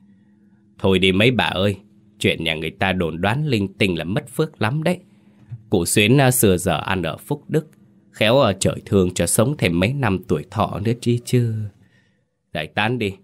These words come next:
nói linh tinh đến tai họ thì lại chết dở ấy." Nghe bà nói vậy, mấy người nhiều chuyện cũng cảm thấy có lý.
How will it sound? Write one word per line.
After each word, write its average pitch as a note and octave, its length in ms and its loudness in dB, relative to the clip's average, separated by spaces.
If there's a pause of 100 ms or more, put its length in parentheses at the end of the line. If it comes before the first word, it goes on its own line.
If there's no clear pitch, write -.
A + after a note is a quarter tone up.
(360)
nói F#2 180 -4
linh G2+ 240 -2
tinh F#2+ 200 0
đến G2+ 220 -4
tai F2 240 -2
họ - 380 -10
thì D2+ 100 -12
lại - 220 -14
chết E3+ 240 0
dở F2 220 -2
ấy." G#2 160 -2 (2500)
Nghe A2 140 2
bà F#2 260 0
nói G2 200 -2
vậy, F2+ 400 -4 (300)
mấy G2 140 2
người G#2 240 2
nhiều E2 260 -4
chuyện E2 280 -2
cũng A#2+ 400 -4
cảm - 220 -2
thấy G#2 100 -6
có G2+ 280 -8
lý. G#2+ 340 -2